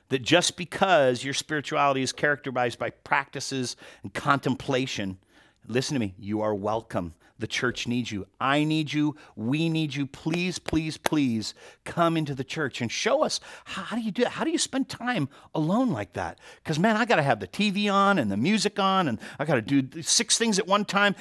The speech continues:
And these mysticals, they're like, "Man, we just need to, mm." Now, that is styles five and six. Have you figured out your spiritual styles yet?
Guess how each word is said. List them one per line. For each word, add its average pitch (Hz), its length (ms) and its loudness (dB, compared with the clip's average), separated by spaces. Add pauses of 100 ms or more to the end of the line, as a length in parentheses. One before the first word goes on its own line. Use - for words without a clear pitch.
(140)
And 170 280 2
these 165 480 -2
mysticals, 190 680 2
they're 165 160 4
like, 143 240 4 (220)
"Man, 123 220 -2
we 101 80 -2
just 101 200 -8
need 107 160 -2
to, 82 140 -6
mm." 87 640 -6 (1400)
Now, 143 240 6 (1400)
that 196 320 8
is 196 320 6
styles 185 640 4
five 160 260 4
and 147 120 -2
six. - 480 -2 (260)
Have 165 180 2
you 180 80 0
figured 233 320 2
out 220 140 6
your 202 80 -2
spiritual 202 420 0
styles 165 480 2
yet? 104 200 -2